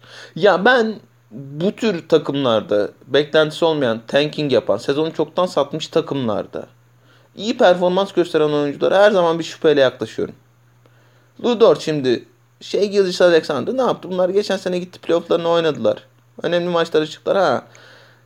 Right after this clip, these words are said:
E, şey, Gilgeous Alexander çok iyi değildi playoff'ta.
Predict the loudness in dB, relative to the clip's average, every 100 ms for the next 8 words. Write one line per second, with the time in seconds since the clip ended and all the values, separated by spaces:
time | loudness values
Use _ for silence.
0 | _ -6 -2 -2 -2 -4 -2 2 2 0
1 | -4 -2 -6 -4 0 0 0 -6 -6 -8
2 | -16